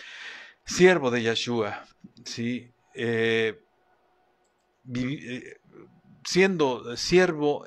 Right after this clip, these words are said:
en Jama Ministerios, ¿sí? Una congregación judío mesiánico nazarena, ¿sí? Y está ubicada en Ciudad Victoria, Tamaulipas, México.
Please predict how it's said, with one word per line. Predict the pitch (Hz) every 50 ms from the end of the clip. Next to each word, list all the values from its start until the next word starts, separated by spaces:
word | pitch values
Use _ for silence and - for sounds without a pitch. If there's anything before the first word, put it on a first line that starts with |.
| - -
en | 135 139 143 143 143 143 143 143 143 143 143
Jama | - - - 143 147 147 147 147
Ministerios, | 147 135 127 123 - - - - 139 139 131 120 107 98 95 92 - - - _ _ _ _ _ - - _
¿sí? | - - - 110 117 123 127 120 - -
Una | - 123 127 131 139 143 143 139 139 139 139 139 135
congregación | - 127 127 127 120 120 120 117 - - 135 139 139 143 143 143 143 139 139 135 127 - - - - - - - - - - - - _ _ _ _ _ _ _
judío | - - - 123 127 139 143 143 135 120 110 104 101 95 - - - _ _ _ _ _ -
mesiánico | - 117 110 107 - - 131 123 123 123 120 110 117 - 113 110 110 104 - - _ -
nazarena, | - 98 101 98 98 98 - - 104 95 101 104 98 95 101 98 - _ _ _ _ _ _ _ _ _ _ _ - - _ _
¿sí? | - - - 104 104 117 135 151 - - - - - -
Y | 120
está | 120 - -
ubicada | 185 202 202 - 190 190 190
en | 190
Ciudad | 170 - 180 175 175
Victoria, | 170 170 - 175 170 165 160
Tamaulipas, | 165 156 147 139 139 151 160 156 - 131 127 117 - - - - _ _ _ _ - - _ _ -
México. | 104 110 120 127 139 151 151 - - 120 110 - - 104 98 98 -